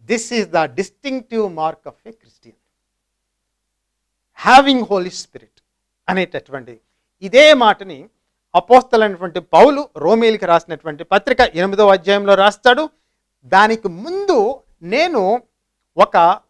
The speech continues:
ముఖ్యమైనటువంటి విషయాన్ని నేను మీకు చూపిస్తా. అది ఏమిటి అంటే,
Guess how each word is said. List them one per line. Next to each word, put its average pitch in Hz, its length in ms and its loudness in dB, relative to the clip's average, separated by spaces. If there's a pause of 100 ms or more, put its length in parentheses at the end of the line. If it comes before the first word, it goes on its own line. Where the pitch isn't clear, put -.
(240)
ముఖ్యమైనటువంటి 202 1040 -4
విషయాన్ని 175 420 -6
నేను 165 220 -8
మీకు 151 220 -10 (160)
చూపిస్తా. 139 320 -12 (100)
అది 170 180 0
ఏమిటి 180 400 -6
అంటే, 185 380 -10